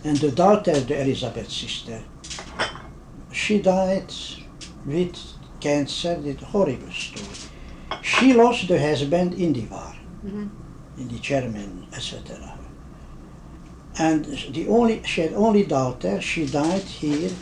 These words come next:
Speaker 1: oh, maybe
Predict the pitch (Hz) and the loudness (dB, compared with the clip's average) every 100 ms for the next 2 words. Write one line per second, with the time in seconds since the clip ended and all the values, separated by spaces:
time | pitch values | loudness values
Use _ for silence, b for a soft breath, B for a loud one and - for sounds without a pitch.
0 | - - - - - - - - - - | -4 -4 -6 -10 -14 -14 -16 -16 -16 -14
1 | - - - 359 330 330 190 - 113 214 | -14 -12 -12 -10 -10 -6 -4 -2 -4 -6
2 | 208 | -8